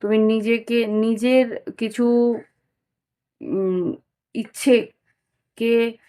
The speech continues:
দমন করছিলে যে আমার কাছে সেইভাবে আর্থিকভাবে সেরকম সা-,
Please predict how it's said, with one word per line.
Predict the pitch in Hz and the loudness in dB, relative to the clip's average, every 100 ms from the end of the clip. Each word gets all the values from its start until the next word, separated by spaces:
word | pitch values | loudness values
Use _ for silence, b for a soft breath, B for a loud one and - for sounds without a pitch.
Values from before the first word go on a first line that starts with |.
| b b _ - 190 208 | b b _ -8 0 2
দমন | 220 269 277 240 | 4 4 2 0
করছিলে | 214 - 208 190 214 226 196 | -4 -2 -2 -2 -4 -6 2
যে | 196 196 190 185 - 208 | 4 6 4 2 -2 0
আমার | 214 | 0
কাছে | 220 233 | 0 -2
সেইভাবে | 220 214 208 202 | -2 0 2 2
আর্থিকভাবে | 180 - 226 - - _ 190 202 214 214 | 0 -2 -8 -8 -20 _ -6 -2 0 0
সেরকম | 208 190 190 208 208 202 180 | 0 -2 -2 -4 -6 -8 -10
সা-, | - 180 | -4 -4